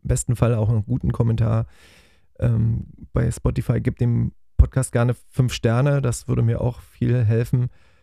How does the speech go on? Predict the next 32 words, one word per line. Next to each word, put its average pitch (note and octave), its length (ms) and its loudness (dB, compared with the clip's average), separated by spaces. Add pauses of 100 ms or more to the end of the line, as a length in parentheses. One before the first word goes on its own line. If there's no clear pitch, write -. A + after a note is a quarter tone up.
(600)
Ähm, B2 600 0 (1200)
vielen E3 240 2
Dank D#3+ 220 2
für F#3 80 0
die D#3 100 2
Unterstützung D3+ 640 0
in D#3+ 100 0
diesem D3 440 0 (120)
halben B2 360 0
Jahr C3 420 0
oder A#2 420 0 (100)
in A#2+ 120 -4
diesen A#2 440 -4 (880)
vier - 200 -2
Monaten, C#3 560 0 (480)
die A#2+ 80 0
ich A#2 80 -4
das - 200 -2
jetzt - 160 -2
hier A#2 100 0
mache, C#3+ 560 0
äh, B2 240 0
für, B2 280 -2
für - 220 -4
das A2 160 -2
ganze A#2+ 540 0 (140)
nette B2 680 -2
Feedback, - 720 -4 (560)
das - 200 -2
ich - 140 -8
bekommen C3+ 400 2
habe. B2+ 440 2